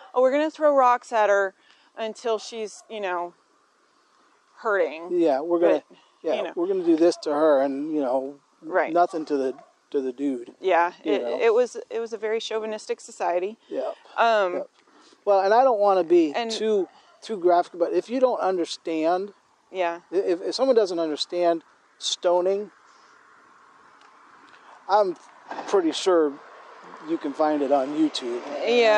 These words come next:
Speaker 1: I
Speaker 2: to
Speaker 1: don't,
Speaker 2: say that,
Speaker 1: yeah, I
Speaker 2: 'cause
Speaker 1: don't,
Speaker 2: they,
Speaker 1: right,
Speaker 2: they let
Speaker 1: it,
Speaker 2: that sort of
Speaker 1: it's
Speaker 2: stuff, and that's a, that's a punishment. I
Speaker 1: Yeah.
Speaker 2: know in Iran, that's a
Speaker 1: Yeah.
Speaker 2: punishment.
Speaker 1: It is. It's, it's still a punishment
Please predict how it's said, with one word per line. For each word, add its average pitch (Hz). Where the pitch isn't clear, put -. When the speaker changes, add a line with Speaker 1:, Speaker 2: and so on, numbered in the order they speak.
Speaker 1:
I 214
Speaker 2:
to 214
Speaker 1:
don't, 214
Speaker 2:
say 190
that, 147
Speaker 1:
yeah, 196
I 175
Speaker 2:
'cause 151
Speaker 1:
don't, 160
Speaker 2:
they, 190
Speaker 1:
right, 190
Speaker 2:
they 170
let 196
Speaker 1:
it, -
Speaker 2:
that 165
sort 156
of 147
Speaker 1:
it's -
Speaker 2:
stuff, 151
and 180
that's 220
a, 208
that's 196
a 196
punishment. 180
I -
Speaker 1:
Yeah. 175
Speaker 2:
know 175
in 170
Iran, 160
that's 175
a 175
Speaker 1:
Yeah. 180
Speaker 2:
punishment. 180
Speaker 1:
It 202
is. 160
It's, -
it's -
still 233
a 220
punishment 185